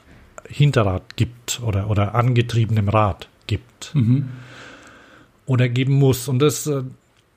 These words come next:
Speaker 1: das liegt daran, dass als das, als diese, diese Regelungen, äh, äh,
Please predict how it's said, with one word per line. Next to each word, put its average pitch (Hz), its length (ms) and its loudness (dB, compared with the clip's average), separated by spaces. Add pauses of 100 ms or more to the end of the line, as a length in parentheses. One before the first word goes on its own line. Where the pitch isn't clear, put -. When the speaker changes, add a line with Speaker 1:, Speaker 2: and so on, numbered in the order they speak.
(200)
Speaker 1:
das 139 220 0
liegt 196 200 -2 (220)
daran, 185 400 2
dass - 420 -2 (600)
als 139 280 0
das, - 460 -2 (460)
als 123 200 -2
diese, 107 680 0 (180)
diese 107 300 0
Regelungen, 113 640 2
äh, 107 220 -2
äh, 110 380 -6